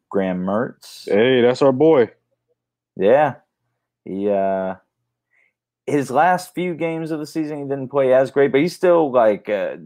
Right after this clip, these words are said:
Speaker 1: definitely somebody we're gonna be, uh, looking, going into year two. He's definitely gonna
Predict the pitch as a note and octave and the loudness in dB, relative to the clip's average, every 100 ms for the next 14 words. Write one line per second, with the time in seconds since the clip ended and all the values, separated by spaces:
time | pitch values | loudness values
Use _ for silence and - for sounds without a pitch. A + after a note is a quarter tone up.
0 | G#2 A2 C3 B2+ A#2+ A2 A#2 A2 G#2 G2+ | -10 0 0 0 -8 -8 -6 0 2 2
1 | G2+ G#2 G2 F#2 G2 F#2+ F#2+ F2+ E2+ F2 | -2 -6 -6 -6 -6 -4 -4 -4 -8 -10
2 | F2 _ _ _ _ - A2 G#2+ G2 G#2 | -14 _ _ _ _ -10 -8 -6 -2 -2
3 | G#2 G2+ G2 G2 G2+ F#2+ - G2 F#2+ F#2 | 0 -4 -6 -4 -4 -4 -4 -2 -2 -4
4 | G2+ G2+ G2 F2+ - _ _ - G2+ - | -6 -6 -6 -10 -20 _ _ -2 -2 -2
5 | F#2 F#2 F#2+ F#2 F2+ | -8 -8 -8 -8 -10